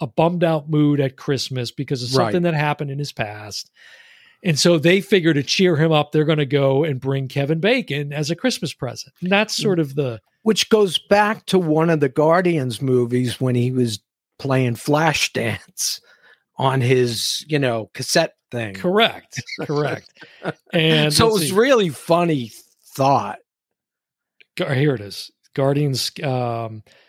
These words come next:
Speaker 1: Drax. Oh, Mantis is who we're thinking
Speaker 2: Mantis,
Speaker 1: of.
Speaker 2: yeah.
Speaker 1: Yes, yes.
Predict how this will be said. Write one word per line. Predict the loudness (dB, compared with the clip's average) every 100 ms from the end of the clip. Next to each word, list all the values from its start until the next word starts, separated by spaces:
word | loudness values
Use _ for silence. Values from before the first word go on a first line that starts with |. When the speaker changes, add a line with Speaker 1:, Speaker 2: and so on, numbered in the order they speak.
| _ _ -6
Speaker 1:
Drax. | 0 4 4 2 0 -4 -8 -10 _ _ _ _ _ 0
Oh, | 0
Mantis | 2 0 0 -2 -8 -10 -12 -8
is | -2 2
who |
we're | 2 2 -2
thinking | -8
Speaker 2:
Mantis, | -10 -12 -14
Speaker 1:
of. | -14
Speaker 2:
yeah. | -8 -8
Speaker 1:
Yes, | -8 -10 -12 -8
yes. | -8 -8 -12